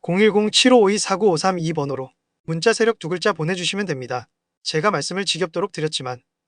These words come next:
코인 가격 결정하는 건 결국 세력입니다. 지금 세력의 선택을 받은 코인 빠르게 신청해 주시면 제가 실시간으로 바로바로 보내드리고 매수매도 타점까지 드리고 있으니 모두 백억씩 벌어갑시다.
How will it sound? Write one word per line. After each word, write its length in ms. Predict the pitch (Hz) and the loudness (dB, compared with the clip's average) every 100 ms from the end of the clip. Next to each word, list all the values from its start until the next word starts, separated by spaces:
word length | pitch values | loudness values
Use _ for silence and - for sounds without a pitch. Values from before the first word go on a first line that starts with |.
| _ - | _ -2
코인 280 | - 254 254 | 4 4 4
가격 300 | 165 170 190 | -2 -4 -4
결정하는 460 | 147 196 170 170 | -6 -4 -4 -2
건 160 | 180 202 | -2 -2
결국 340 | 151 139 196 | -4 -6 -4
세력입니다. 640 | - 214 196 135 123 117 _ _ _ _ - | -2 -2 -2 -4 -8 -10 _ _ _ _ -6
지금 300 | - 180 220 | -2 0 0
세력의 340 | 233 226 226 | 2 2 2
선택을 380 | 214 202 226 214 | -2 -4 0 0
받은 260 | 156 170 | 0 -6
코인 260 | 190 220 226 | -2 0 2
빠르게 300 | 196 170 196 | 2 0 0
신청해 380 | 196 208 220 214 | -2 -4 -4 -4
주시면 400 | 170 147 127 127 _ _ _ | -4 -6 -8 -12 _ _ _
제가 300 | - 156 151 | -6 -2 0
실시간으로 560 | 196 240 - 226 208 190 | 0 2 2 2 2 0
바로바로 400 | 156 156 160 170 | 0 0 0 0
보내드리고 560 | 185 156 160 139 127 - _ _ _ | -2 -2 -2 -4 -10 -16 _ _ _
매수매도 420 | - 160 233 220 226 | -4 -2 0 0 0
타점까지 540 | - - 254 208 220 | 0 0 2 0 -2
드리고 260 | 170 160 180 | -4 -4 -4
있으니 380 | - 147 160 _ _ _ - | -6 -8 -8 _ _ _ -4
모두 240 | 165 185 | -2 0
백억씩 460 | 208 165 - - - | 0 0 0 -2 -2
벌어갑시다. 600 | 147 170 143 - 135 | 0 0 0 -4 -6